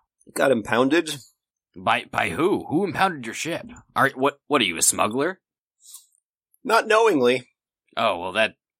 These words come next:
Speaker 2: that sounds complicated. Uh, I, I guess you're not really a big fan
Speaker 1: Yeah,
Speaker 2: of
Speaker 1: th-, there's
Speaker 2: Ray
Speaker 1: a lot to it.
Speaker 2: at this point.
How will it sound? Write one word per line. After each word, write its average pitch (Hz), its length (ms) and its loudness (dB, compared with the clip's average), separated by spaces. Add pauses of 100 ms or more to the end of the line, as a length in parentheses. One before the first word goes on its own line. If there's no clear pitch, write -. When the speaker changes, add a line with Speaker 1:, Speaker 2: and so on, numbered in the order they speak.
(160)
Speaker 2:
that 101 160 -2
sounds 98 180 -2
complicated. 95 680 -2
Uh, 87 180 -2 (100)
I, 107 300 -4
I 98 100 0
guess 92 400 -2 (180)
you're 104 160 -4
not 101 140 0
really 101 140 -2
a 95 40 -2
big 101 200 -6
fan - 220 0
Speaker 1:
Yeah, - 40 -6
Speaker 2:
of - 40 -6
Speaker 1:
th-, - 80 -6
there's 311 200 2
Speaker 2:
Ray 269 60 2
Speaker 1:
a 233 40 0
lot 208 280 0
to 170 180 2
it. 185 100 0
Speaker 2:
at 85 80 -8
this 110 140 -4
point. 87 340 -8